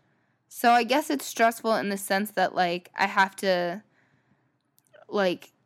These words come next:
keep, s-, like, keep myself from getting mad when people say Merry Christmas to me, 'cause I used to get really,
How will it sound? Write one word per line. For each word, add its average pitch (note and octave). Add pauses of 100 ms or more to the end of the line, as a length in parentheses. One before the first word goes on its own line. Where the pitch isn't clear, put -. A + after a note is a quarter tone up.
(160)
keep, - (240)
s-, -
like, G#3 (120)
keep -
myself G#3+
from G#3
getting F#3+
mad F3+
when F#3+
people F3+
say F3+
Merry F3
Christmas G#3
to -
me, B3
'cause A#3+
I -
used A#3+
to D4
get F#3+ (480)
really, A#3